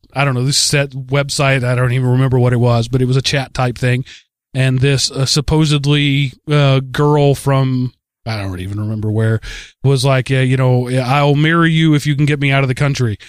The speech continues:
I'm married. I, I'm not interested, but I played along anyway. And I was like, "Yeah." And, and I, I kept getting increasingly worse. It's like, uh,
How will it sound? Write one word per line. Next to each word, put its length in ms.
I'm 180
married. 460
I, 220
I'm 180
not 200
interested, 580
but 220
I 120
played 240
along 320
anyway. 400
And 120
I 40
was 140
like, 160
"Yeah." 400
And, 140
and 240
I, 180
I 120
kept 240
getting 220
increasingly 680
worse. 340
It's 140
like, 180
uh, 280